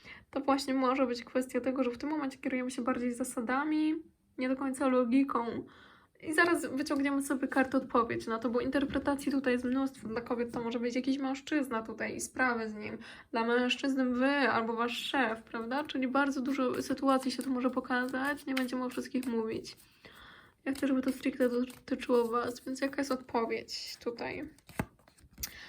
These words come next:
Arcykapłanka, kochani, kochani. Wyjął mózg, kieruje się zasadami, a tutaj arcykapłanka woła jeszcze coś innego. Bo to jest bardzo praktyczna postać. Nie wiem,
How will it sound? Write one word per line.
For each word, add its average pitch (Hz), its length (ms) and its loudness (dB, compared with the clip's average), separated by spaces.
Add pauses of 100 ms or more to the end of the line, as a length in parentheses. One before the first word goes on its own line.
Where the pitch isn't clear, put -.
(140)
Arcykapłanka, 240 1000 2
kochani, 262 580 -2
kochani. 233 760 -6 (760)
Wyjął 302 320 4
mózg, 262 440 -2
kieruje 254 360 2
się 254 140 -2
zasadami, 233 760 0
a 240 100 0
tutaj 247 260 0
arcykapłanka 262 640 0
woła 247 240 2
jeszcze 262 400 -4
coś 262 220 -6
innego. 233 540 -2 (440)
Bo 262 80 4
to 294 80 4
jest 285 120 6
bardzo 277 260 8
praktyczna 269 500 6
postać. 233 540 2
Nie 226 80 -4
wiem, 220 220 -2